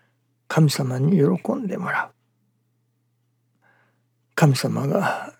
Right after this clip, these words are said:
それこそいやいやおかげをくださるのではなく、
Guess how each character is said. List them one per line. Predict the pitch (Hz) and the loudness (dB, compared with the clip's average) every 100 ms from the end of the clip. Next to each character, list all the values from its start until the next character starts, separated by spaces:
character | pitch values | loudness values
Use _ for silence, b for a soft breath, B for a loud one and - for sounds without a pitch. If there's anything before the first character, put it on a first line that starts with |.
| 233 | -10
そ | - | -4
れ | 143 | -4
こ | - | -2
そ | 165 175 302 | 0 2 6
い | 156 | 8
や | 156 | 10
い | 156 | 8
や | 156 - | 6 4
お | - | 2
か | 165 | 2
げ | 165 - | 2 0
を | 170 | 0
く | 170 | -2
だ | 165 | -2
さ | - - | 0 0
る | |
の | 175 - | 0 -2
で | - | -2
は | - | -2
な | - 160 | -2 -6
く、 | - | -10